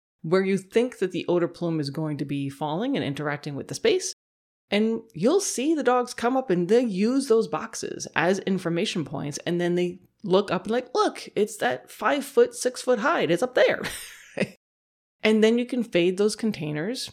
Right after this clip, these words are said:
maybe even in the very next run, right? But offering and using and leveraging these tools and viewing them like that, that they are tools, that this isn't just something that I can't wait to stop doing containers.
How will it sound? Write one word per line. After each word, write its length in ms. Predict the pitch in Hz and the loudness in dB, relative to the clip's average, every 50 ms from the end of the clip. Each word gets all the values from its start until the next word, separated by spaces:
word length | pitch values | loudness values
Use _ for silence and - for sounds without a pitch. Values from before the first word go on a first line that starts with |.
| _ - | _ -14
maybe 240 | 160 160 170 147 180 | -12 -10 -6 -4 -4
even 180 | 202 214 240 | -2 0 0
in 140 | 254 269 269 | 0 2 0
the 60 | 294 | 0
very 220 | 269 285 294 311 311 | 0 0 0 2 0
next 280 | 311 320 311 - - | 0 -2 -4 -6 -6
run, 480 | 240 302 392 381 240 120 85 - - - - | -4 -4 -2 -2 -2 -4 -6 -8 -12 -14 -12
right? 280 | - 156 214 269 285 - _ _ _ _ _ _ _ _ _ _ _ _ _ _ _ _ _ _ _ _ _ - | -8 -8 -8 -8 -8 -12 _ _ _ _ _ _ _ _ _ _ _ _ _ _ _ _ _ _ _ _ _ -16
But 360 | 208 208 226 240 240 233 - - | -2 2 4 4 4 4 0 0
offering 600 | 208 254 294 339 - - 311 285 269 254 247 - | 0 0 0 0 -2 -2 0 2 2 2 2 2
and 220 | - 190 185 170 | 2 2 0 0
using 500 | 156 175 214 262 285 269 269 226 208 190 | 0 0 0 0 0 0 0 0 2 2
and 160 | 175 165 160 | 0 -2 -2
leveraging 520 | 156 170 233 269 285 302 226 214 190 175 160 | 0 0 0 0 0 0 0 0 0 0 0
these 180 | 147 139 139 | -2 -4 -6
tools 720 | - - - 262 339 370 320 - - - - - - - - _ _ _ _ _ _ _ | -6 -6 -2 0 2 2 2 2 0 -4 -6 -8 -10 -10 -12 _ _ _ _ _ _ _
and 420 | - 202 208 208 202 202 190 170 160 | 2 2 2 4 2 0 -2 -2 0
viewing 440 | 180 202 240 262 269 269 247 226 190 | 0 0 2 2 2 2 2 2 0
them 200 | 170 156 143 131 | 0 0 -2 -4
like 220 | - - - - | -6 -8 -10 -10
that, 240 | - - - - - | -12 -12 -10 -8 -6
that 160 | 175 170 - | -8 2 4
they 160 | 220 214 214 | 6 6 6
are 180 | - - 208 202 | 4 2 0 -2
tools, 720 | 196 - - - - - 254 262 247 196 - - - - | -4 -6 -12 -14 -12 -10 -4 -2 -2 -2 -2 -4 -4 -6
that 140 | - 160 160 | -6 -4 -2
this 160 | 190 185 185 | -2 -4 -2
isn't 380 | - - 220 240 247 262 262 233 | 0 2 2 2 2 0 0 0
just 200 | 226 214 202 - | 0 0 0 -2
something 320 | - 180 175 175 190 190 | -2 -4 -2 -2 -2 -2
that 120 | 180 165 - | 0 -2 -2
I 60 | 147 | -4
can't 480 | - - - - 185 196 208 202 - | -6 -8 -10 -6 -4 -4 -2 -4 -4
wait 220 | 175 180 185 180 175 | -2 -2 -2 0 -2
to 80 | 170 160 | -2 -4
stop 360 | - - 185 175 175 170 - | -4 -4 -2 -2 -2 -2 -4
doing 260 | 180 170 165 165 160 | -4 -4 -2 -4 -4
containers. 760 | 147 160 151 147 165 165 170 180 175 151 - - - - - | -6 -6 -6 -6 -6 -6 -6 -4 -4 -6 -6 -8 -10 -12 -14